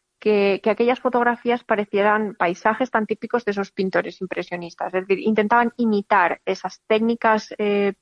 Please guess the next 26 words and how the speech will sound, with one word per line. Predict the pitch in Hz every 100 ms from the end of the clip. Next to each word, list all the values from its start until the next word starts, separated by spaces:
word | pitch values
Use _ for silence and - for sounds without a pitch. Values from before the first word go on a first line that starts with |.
| _ - - - - 202
de | 202 196 196
pintura, | 202 254 269 294 - _ - - - -
pero | 233 247
a | 247
través | 226 220
de | 220
técnicas | 208 208 202 185 -
fotográficas. | 175 175 165 165 165 160 _
Y | 202 180
algunos | 175 190 233
lo, | 240 220
lo, | 190 190
lo | - 185 190
lograron | 180 190 214 254 233
y, | 196 180 175 180
y | 185
muy | 185 190 220
bien. | 190 175 175 175 _ _ _ _ _ _ _ _ _ _ _
Eh, | 226 214 214
ahora | 202 208 233 233 226 220
diré | 208 214 208
algunos | 202 208 202
nombres | 208 202 196
de |
algunos | 196 202 190
fotógrafos, | - 196 208 233 311 -